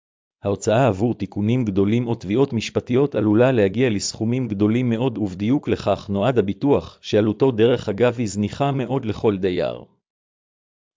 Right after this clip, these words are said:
מקרים לדוגמה אותם מכסה ביטוח מבנה משותף.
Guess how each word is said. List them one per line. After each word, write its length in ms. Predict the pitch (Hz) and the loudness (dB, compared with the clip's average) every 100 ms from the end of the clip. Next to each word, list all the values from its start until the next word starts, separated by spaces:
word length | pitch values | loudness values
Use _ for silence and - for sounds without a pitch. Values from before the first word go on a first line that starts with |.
| - | -8
מקרים 440 | 101 - 120 151 | -8 -2 0 2
לדוגמה 460 | 117 95 92 107 127 | 0 -2 -2 0 0
אותם 340 | 110 120 110 | 2 2 2
מכסה 480 | 107 - 107 - 143 | 0 -2 -6 0 0
ביטוח 480 | 107 104 139 131 - | 0 -4 2 2 2
מבנה 340 | 123 104 107 | -2 0 0
משותף. 800 | 104 101 98 - 78 60 - - | 0 0 -4 -4 -4 -6 -16 -20